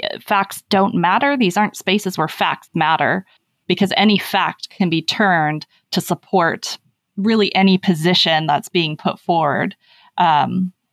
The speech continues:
it's, it really comes down to an, an area of feelings and emotions. A lot of conspiracism is, is based on feeling and emotion anyway. Um, and yeah, it's, it's the same thing in all of this. It's just this constant, "You must be onto something because look at how they're reacting."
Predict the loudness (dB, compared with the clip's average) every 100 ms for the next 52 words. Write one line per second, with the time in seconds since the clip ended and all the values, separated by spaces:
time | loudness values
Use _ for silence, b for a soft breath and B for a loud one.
0 | -2 -2 -2 -2 -2 _ -2 2 2 2
1 | 0 2 0 2 2 2 2 0 0 0
2 | 2 2 2 0 -2 2 4 4 2 2
3 | 0 0 2 2 2 2 0 0 0 2
4 | 4 2 0 -4 -2 -2 -2 -2 -2 -2
5 | -2 -6 -2 -2 -2 -4 -2 -2 -2 0
6 | 0 0 -2 -2 -2 0 0 2 0 -2
7 | -6 _ _ _ 0 2 0 -2 0 4
8 | 4 2 0 -4 -4 -4 -2 0 0 0
9 | 0 0 -4 -8 _ _ _ -4 0 2
10 | 0 -2 -2 -4 -4 -6 -6 -6 -12 _
11 | _ _ -4 -4 -2 0 0 -2 -2 -2
12 | -2 0 2 2 0 -2 -2 -2 -4 -4
13 | -2 -2 0 -2 -2 -2 -2 -4 -4 -6
14 | -4 -2 -2 -4 -8 -8 -12